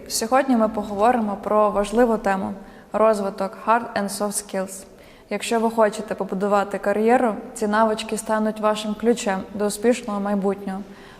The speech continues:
Мене звати Олена Янюк, і сьогодні я допоможу вам розібратися, що ж таке hard and soft skills, як їх розвивати та чому вони такі важливі.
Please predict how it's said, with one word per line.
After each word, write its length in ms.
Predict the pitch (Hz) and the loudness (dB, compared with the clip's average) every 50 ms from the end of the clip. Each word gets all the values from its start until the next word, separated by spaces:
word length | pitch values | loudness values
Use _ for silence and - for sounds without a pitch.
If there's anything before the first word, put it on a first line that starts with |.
| - - | -14 -8
Мене 260 | 220 208 208 220 214 | -4 0 2 4 2
звати 380 | 208 208 196 202 196 196 202 196 | 2 2 2 0 0 0 0 -2
Олена 420 | - - 202 196 196 190 190 190 | 0 2 2 4 4 2 2 0
Янюк, 340 | 190 190 196 202 233 277 277 - - - | -2 0 0 2 2 2 2 0 -6 -8
і 80 | 208 | -6
сьогодні 520 | 190 - 214 202 202 220 240 233 226 208 196 | -4 -4 -4 0 2 2 2 4 2 0 0
я 80 | 202 | 0
допоможу 440 | 185 202 202 202 202 202 208 190 208 | 0 -2 -2 -2 -2 -2 0 0 0
вам 180 | 202 196 196 196 | 0 0 0 -2
розібратися, 760 | 196 202 185 202 190 190 202 233 247 240 226 208 - 214 196 - - - - - | -2 -2 -2 -2 0 2 2 2 2 0 -2 -6 -6 -8 -10 -10 -14 -18 -18 -18
що 260 | - - - 233 220 208 | -14 -2 2 4 4 4
ж 140 | 208 - | 2 -2
таке 240 | - 196 - 202 190 - - - - | -8 -8 -4 -4 -6 -6 -6 -4 0
hard 300 | - 233 - - - 208 | 0 0 0 -2 -4 -2
and 60 | 208 | -2
soft 320 | 202 - 202 202 208 202 | -2 0 -2 -2 -2 -2
skills, 520 | 202 - - - - 190 185 185 185 - - - - - - - - - - | -6 -10 -10 -6 -4 -4 -4 -4 -6 -12 -16 -18 -20 -20 -20 -20 -20 -8 2
як 300 | 214 214 208 196 202 - | 4 4 4 4 2 -2
їх 140 | 196 190 - | -6 -4 -2
розвивати 640 | 202 196 190 202 196 190 214 254 277 269 208 196 196 - - - - - - | -4 -2 0 0 2 4 4 4 2 0 -4 -6 -8 -8 -14 -16 -16 -4 0
та 100 | 220 220 | 0 0
чому 300 | 220 - 233 214 214 202 | 2 2 0 2 2 2
вони 300 | 180 185 196 214 254 277 269 | 0 0 0 2 0 0 0
такі 280 | - 190 185 - 214 220 | -2 -4 -4 0 0 2
важливі. 480 | 202 202 196 196 190 190 190 180 180 | 2 2 0 0 0 0 0 0 0